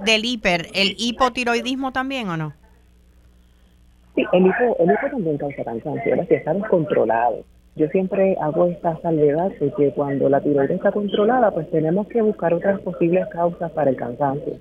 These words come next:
Speaker 1: Ok.
Speaker 2: Las personas, ¿verdad?, que toman, toman pastillas para la tiroides que están controladas, su laboratorio, lo, las condiciones de tiroides, especialmente el hipotiroidismo, es una condición en la que los síntomas son bien vagos y que realmente, ¿verdad?, eh,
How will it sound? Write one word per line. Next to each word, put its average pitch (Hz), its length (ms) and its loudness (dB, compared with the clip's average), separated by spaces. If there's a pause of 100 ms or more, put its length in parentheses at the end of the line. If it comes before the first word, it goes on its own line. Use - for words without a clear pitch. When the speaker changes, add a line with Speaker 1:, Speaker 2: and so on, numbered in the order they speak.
(200)
Speaker 1:
Ok. 135 180 -10
Speaker 2:
Las 127 80 -6
personas, 147 380 -2
¿verdad?, 185 260 4
que - 80 0
toman, 160 540 0
toman 165 240 -2
pastillas 196 280 4
para 190 160 0
la 185 100 2
tiroides 202 320 2
que 196 60 -2
están 180 200 -4
controladas, 190 720 2
su 170 80 -2
laboratorio, 143 600 2 (360)
lo, 170 140 2 (240)
las 160 140 -2
condiciones 175 420 -6
de 240 100 0
tiroides, 233 480 4
especialmente 165 480 -4
el 202 60 4
hipotiroidismo, 196 760 2 (400)
es 165 540 4
una 196 160 -4
condición 202 400 -2
en 160 160 -2
la 135 180 0
que 139 200 0 (440)
los 160 260 4
síntomas 202 400 -2
son 208 160 4
bien 185 240 4
vagos 139 480 0 (100)
y 156 160 0
que 147 360 0
realmente, 190 420 2
¿verdad?, 185 380 2
eh, 147 240 2